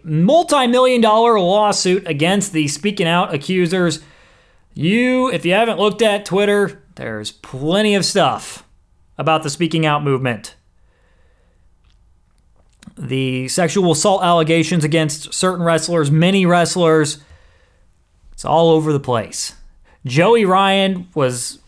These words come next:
maybe the worst perpetrator in these allegations. Uh, Impact Wrestling was forced to release, uh, Joey Ryan after these allegations. He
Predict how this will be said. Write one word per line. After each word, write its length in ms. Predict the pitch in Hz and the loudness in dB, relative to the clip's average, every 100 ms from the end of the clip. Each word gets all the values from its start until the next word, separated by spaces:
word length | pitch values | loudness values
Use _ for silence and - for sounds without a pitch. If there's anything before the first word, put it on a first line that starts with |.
| _ _ _ _ - | _ _ _ _ -4
maybe 420 | 151 208 208 190 | 0 2 2 4
the 100 | 170 | 4
worst 400 | 160 196 175 - | 4 2 2 -2
perpetrator 920 | 190 190 156 - 147 139 131 123 - - - - - _ - - _ _ | -2 0 -2 0 2 2 2 0 -4 -20 -20 -20 -20 _ -20 -20 _ _
in 360 | - 147 143 139 | -2 0 2 2
these 300 | 143 139 139 | 4 2 2
allegations. 880 | 143 135 131 127 117 113 95 - - _ _ _ _ _ _ _ _ _ _ _ _ _ _ _ _ _ _ _ _ - | 2 2 2 -2 -2 -6 -8 -14 -16 _ _ _ _ _ _ _ _ _ _ _ _ _ _ _ _ _ _ _ _ -8
Uh, 160 | 117 147 | -4 -2
Impact 420 | 180 180 196 147 | 0 0 0 0
Wrestling 480 | 160 185 190 185 165 | -2 0 -2 -2 0
was 140 | 139 | -2
forced 400 | - 254 254 - | 2 4 2 0
to 60 | 165 | 0
release, 480 | 143 143 139 - - _ _ _ _ - - _ _ _ _ _ _ _ | 2 2 0 -2 -10 _ _ _ _ -20 -20 _ _ _ _ _ _ _
uh, 340 | 139 113 107 107 - | -10 -8 -8 -10 -6
Joey 300 | 127 165 160 | 0 2 2
Ryan 480 | 147 151 151 147 139 - - - - | 2 2 2 0 -2 -8 -20 -20 -4
after 400 | 202 269 - 196 | 0 0 2 2
these 240 | 165 156 | 4 2
allegations. 840 | 156 156 147 143 143 143 151 147 143 | 2 2 2 2 2 0 0 -2 0
He 500 | 156 147 139 131 | 0 2 0 -4